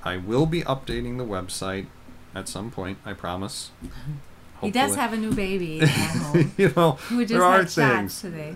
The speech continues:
Speaker 1: Yeah, um,
Speaker 2: Mm.
Speaker 1: but I'll update that so that you, that there's a link and you can go right there. But we do have a Facebook page where we post, uh, the updates for all our new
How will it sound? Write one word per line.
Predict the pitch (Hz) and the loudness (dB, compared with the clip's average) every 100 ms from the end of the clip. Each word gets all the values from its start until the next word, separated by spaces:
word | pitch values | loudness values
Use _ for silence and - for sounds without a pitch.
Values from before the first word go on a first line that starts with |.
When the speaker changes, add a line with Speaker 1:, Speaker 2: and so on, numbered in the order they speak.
| - | 2
Speaker 1:
Yeah, | 147 139 117 - | 4 4 2 -2
um, | 131 139 131 123 120 | 2 6 6 4 -2
Speaker 2:
Mm. | - - - - | -10 -20 -20 -6
Speaker 1:
but | 117 | 0
I'll | 113 117 | 2 2
update | 131 131 123 113 | 0 0 -2 -2
that | 110 107 | 0 0
so | - 113 | 0 -4
that | 101 87 | -4 -4
you, | 104 104 98 - | -4 -6 -8 -6
that | 104 98 - | -4 -4 -4
there's | 104 98 | -4 -2
a | 87 | -4
link | 95 107 101 | -4 -6 -6
and | 92 | -8
you | 92 | -8
can | 95 | -6
go | 92 | -4
right | 95 98 90 | -2 -2 -4
there. | 85 | -6
But | 85 | -4
we | 85 104 | -4 -4
do | 113 | 0
have | 120 120 | 0 0
a | 123 | -4
Facebook | - 107 104 - - | -8 -6 -6 -8 -10
page | - 113 139 - - | -4 -2 -4 -6 -12
where | 107 104 104 | -2 0 2
we | 101 101 | 0 -4
post, | - 110 110 - - - - - - - - - - | -4 -2 -2 -4 -12 -16 -20 -20 -20 -20 -20 -20 -8
uh, | 95 90 90 - | -4 -2 -4 -4
the | 101 | -4
updates | 101 - 113 135 - - - | -4 -2 -4 -4 -8 -14 -18
for | - 101 | -4 0
all | 98 101 | 0 0
our | 101 | -2
new | 101 98 95 | -4 -4 -6